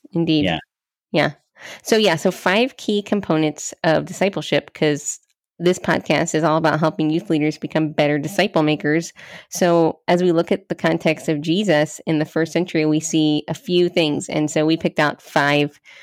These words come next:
Speaker 1: that Mark and I are, are just gonna kinda talk about today and have a discussion about that hopefully will be helpful for you in your context. So one,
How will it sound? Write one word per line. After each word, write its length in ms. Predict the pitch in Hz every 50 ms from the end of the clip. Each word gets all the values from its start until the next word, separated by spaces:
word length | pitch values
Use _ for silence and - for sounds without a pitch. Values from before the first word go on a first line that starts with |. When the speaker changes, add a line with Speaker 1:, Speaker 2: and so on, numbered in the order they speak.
| - _ _
Speaker 1:
that 160 | - 160 -
Mark 220 | 160 156 165 160 -
and 100 | 160 147
I 120 | 147 147 147
are, 220 | 151 160 151 - - - _ _ -
are 60 | 165
just 200 | 151 156 156 -
gonna 220 | - 156 156 151 147
kinda 360 | - 160 156 151 151 151 147 - -
talk 180 | - - 160 -
about 240 | - 156 151 147 -
today 460 | - 160 151 151 151 147 147 147 147
and 100 | 151 151
have 160 | 160 151 165
a 40 | 160
discussion 440 | - 151 - - - 156 - - 160
about 240 | 147 147 147 - -
that 100 | - 156
hopefully 560 | 151 147 - - 147 147 151 147 147 147 - _ _ _ - - _ _
will 80 | - 156
be 100 | 160 156
helpful 340 | 156 170 156 147 - 151 139
for 120 | - - 151
you 220 | 151 151 151 151
in 140 | 147 147 143
your 120 | 147 147
context. 680 | 147 - - - 131 - 160 156 - - - - - - _ _ _ _ _ _ _ _ _ _ _ - - _ -
So 220 | - - 196 175
one, 420 | 156 156 147 151 151 190 285 359